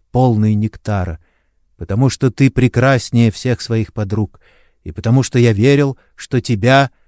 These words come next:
победительницу конкурса красоты, ожидали только торжества и поздравления». Судорожно вздохнув, Ширль сказала:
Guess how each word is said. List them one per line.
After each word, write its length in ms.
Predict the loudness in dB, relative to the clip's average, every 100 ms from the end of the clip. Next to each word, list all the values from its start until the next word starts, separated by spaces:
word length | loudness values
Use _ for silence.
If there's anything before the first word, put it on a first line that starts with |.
| _
победительницу 840 | -12 -8 -2 -2 0 0 0 -2
конкурса 500 | -2 -2 -2 -4 -4
красоты, 480 | -4 -4 -4 -4 0
ожидали 520 | -2 0 0 0 0
только 400 | -2 -2 -2 -4
торжества 720 | -2 -2 -2 -6 -8 -6 -2
и 60 | -2
поздравления». 920 | -2 -2 0 0 2 0 -2 -6 -8 -16 _ _ _ _ _ _ _ _ _ _ _ _ _
Судорожно 640 | -6 -2 -2 -2 -4 -6
вздохнув, 680 | -6 -8 -8 -4 -4 -4 -8 _ _
Ширль 540 | -14 -4 -2 -2 -4 -8
сказала: 720 | -10 -10 -8 -6 -6 -8